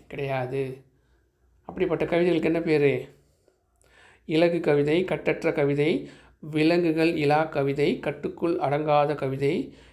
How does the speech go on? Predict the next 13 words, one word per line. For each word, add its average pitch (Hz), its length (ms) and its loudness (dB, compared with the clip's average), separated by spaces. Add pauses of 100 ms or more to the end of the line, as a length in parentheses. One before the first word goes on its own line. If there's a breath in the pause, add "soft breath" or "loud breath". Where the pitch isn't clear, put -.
என 156 260 -4
பல 143 300 0
பெயர்களில் 143 420 0
இந்த 156 600 -2
கவிதைகள் 151 640 -4 (380 loud breath)
அழைக்கப்படுகின்றன. 143 880 -2
அடுத்து, 175 580 -2 (260 loud breath)
பிச்சமூர்த்தி 175 560 -2
பற்றிய 160 600 -2
சில 170 340 -4
குறிப்புகள் 160 720 -4 (800 loud breath)
இங்கே 165 280 2
தரப்பட்டுள்ளன. 151 880 -2